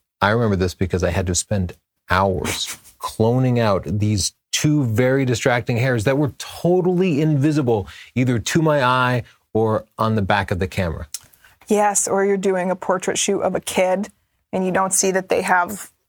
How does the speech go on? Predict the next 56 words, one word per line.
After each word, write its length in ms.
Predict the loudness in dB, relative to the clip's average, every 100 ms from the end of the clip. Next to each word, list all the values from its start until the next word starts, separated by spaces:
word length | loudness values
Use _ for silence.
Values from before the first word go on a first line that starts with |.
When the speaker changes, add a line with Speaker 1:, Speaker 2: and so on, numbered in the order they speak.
| _ -8
Speaker 2:
little 320 | -2 0 -2
crusties 680 | -4 -6 -4 -2 0 0 0
and 160 | -2 0
things 440 | 0 0 0 0
until 320 | -2 0 0
you're 220 | 2 0
Speaker 1:
It's 160 | 2 4
always 220 | 4 2
that 180 | 0 0
bright 260 | 2 2 2
orange 380 | 2 2 0 -2
cheese 300 | 0 0 2
powder. 480 | 2 4 2 -2 -8 -12
<laughs> 160 | -2 0
I 80 |
don't 80 | 2
know 60 | 2
if 80 | 0
it's 140 | 0
from 140 | -2 -2
Cheetos 580 | 2 2 4 2 2
or, 80 | 2
like, 140 | 0 2
mac 280 | 2 2
and 140 | 0 0
cheese. 400 | 0 0 2 2
Speaker 2:
The 20 | 2
kids 180 | 2 2
you, 180 | 0 0 -2
you 160 | 0
know 240 | 2 0 0
only 340 | 0 0 -2
eat 100 | -4
Cheetos. 500 | -4 0 0 0 0
They're 120 | 0 0
on 140 | 0
a 40 |
strictly 500 | -2 -2 -4 -4 -4
Cheeto 380 | -4 -4 -2 0
diet. 320 | 0 0 0 2
Speaker 1:
Well, 360 | 2 2 2
I 120 | 2 2
have 200 | 0 0
a 140 | -2 -6 -10 -2
very 260 | 2 2
narrow 420 | 2 2 0 0
niche 360 | 0 0 -2 -2
in 60 | -2
my 120 | -2
portrait 360 | 0 -2 0 0
Speaker 2:
Mm-hmm. 140 | 2
Speaker 1:
photography, 460 | 2 0 -2 -2 -2
just 260 | -2 -4
cheese 400 | -4 0 0 0
eating 280 | 0 0 -2
kids. 380 | 0 -2 0